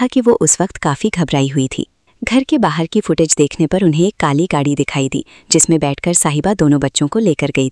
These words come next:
थी। जैसे ही आयु ने साहिबा की गाड़ी वहां से जाते हुए देखी, वो जोर से चिल्लाई। आयु को अब खुद पर control करना मुश्किल हो रहा था। वो आरव के पास आई और उसका blazer पकड़कर गुस्से में बोली, "सब तुम्हारी वजह से हुआ है। तुमने मुझे कहा था पार्टी में चलना है,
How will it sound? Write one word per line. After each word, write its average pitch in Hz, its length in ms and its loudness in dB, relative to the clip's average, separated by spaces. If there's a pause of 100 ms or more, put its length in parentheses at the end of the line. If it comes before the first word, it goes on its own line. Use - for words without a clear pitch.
थी। - 120 -10 (340)
जैसे 170 320 0
ही 226 120 2
आयु 165 280 2
ने 185 120 2
साहिबा 151 360 0
की 160 140 -2
गाड़ी 147 280 0
वहां 147 200 -2
से 151 140 0
जाते 139 280 -2
हुए 147 180 2
देखी, 147 340 -2 (120)
वो 208 100 4
जोर 147 200 2
से - 140 0
चिल्लाई। 131 440 0 (480)
आयु 208 280 2
को 277 120 0
अब 262 100 2
खुद - 200 0
पर 175 160 -4
control 147 400 2
करना 147 280 2
मुश्किल 160 360 2
हो 147 100 0
रहा 139 220 -2
था। - 180 -8 (380)
वो 180 60 4
आरव 147 320 0
के 165 80 2
पास 147 320 -2
आई 151 160 0
और 226 140 0
उसका 190 200 0
blazer 151 380 0
पकड़कर 139 380 -4
गुस्से 151 300 0
में 139 140 0
बोली, 135 280 -2 (260)
"सब - 280 0
तुम्हारी 156 340 2
वजह 175 240 0
से 147 120 0
हुआ 143 200 0
है। 135 100 -6 (280)
तुमने 202 220 6
मुझे 233 240 4
कहा 147 280 -2
था 190 60 -2
पार्टी 147 280 0
में 143 100 4
चलना 135 300 0
है, 135 100 -6